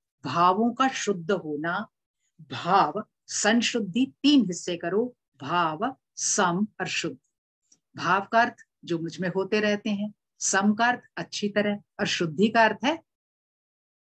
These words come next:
उसको शुद्ध करना, purify करना,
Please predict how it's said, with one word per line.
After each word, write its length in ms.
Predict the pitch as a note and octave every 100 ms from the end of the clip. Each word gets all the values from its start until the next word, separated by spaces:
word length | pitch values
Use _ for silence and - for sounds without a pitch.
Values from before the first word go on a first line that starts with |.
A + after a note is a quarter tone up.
| _
उसको 260 | A3 - G#3+
शुद्ध 360 | G#3 C4+ G#3+ G3+
करना, 460 | F3+ E3 E3 G#3 - _ _
purify 540 | A3+ C4 C#4 - F#3+
करना, 480 | F3 E3 E3+ F#3+ A3+